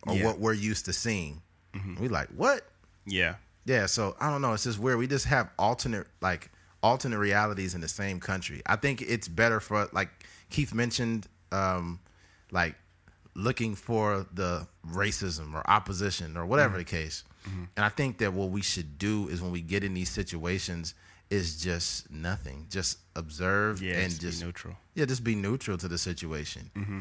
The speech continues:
Speaker 1: And then you'll, you'll, you'll be able to see or think more clearly about it.
Speaker 2: Yeah. That's real.
Speaker 1: Something
Speaker 2: Yeah,
Speaker 1: to
Speaker 2: those
Speaker 1: think
Speaker 2: are, those are good examples. You know, tho-, those, it's interesting 'cause when you're young, you, you know, you're a kid in elementary school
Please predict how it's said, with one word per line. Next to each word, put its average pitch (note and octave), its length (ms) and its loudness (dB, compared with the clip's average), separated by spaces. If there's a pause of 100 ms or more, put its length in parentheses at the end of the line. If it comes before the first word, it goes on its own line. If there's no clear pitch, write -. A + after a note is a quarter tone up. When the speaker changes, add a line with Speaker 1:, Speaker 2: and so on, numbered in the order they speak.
(160)
Speaker 1:
And A2 160 0
then A2+ 80 2
you'll, A2 260 2
you'll, G#2+ 320 2
you'll A2 200 2
be A2 120 2
able G2+ 180 2
to F#2 100 0
see A2+ 420 2
or F2 220 2 (100)
think B2 240 -2
more F#2+ 180 -2
clearly F#2 460 -2
about D#2 320 -2
it. A1 100 -14 (300)
Speaker 2:
Yeah. F#2 300 -2 (1200)
That's G#2 200 -4
real. F#2 260 0
Speaker 1:
Something A#2 240 -4
Speaker 2:
Yeah, G#2 80 8
Speaker 1:
to G2+ 40 4
Speaker 2:
those A2 200 6
Speaker 1:
think G#2 200 2
Speaker 2:
are, - 20 -12
those G2+ 220 0
are G2 60 -4
good F#2+ 180 -2
examples. F2+ 680 -6
You G#2 80 -4
know, G2 160 2
tho-, G2+ 380 2
those, C#3 400 4 (1160)
it's A2 200 0
interesting B2+ 500 0 (300)
'cause A#2 200 4
when B2 140 2
you're A#2+ 120 6
young, C3+ 640 6 (320)
you, A2+ 680 6
you G#2+ 160 -2
know, G2+ 120 2
you're G2+ 200 4
a - 20 0
kid A2 280 2
in G#2 100 2
elementary A2 520 2
school G2 480 0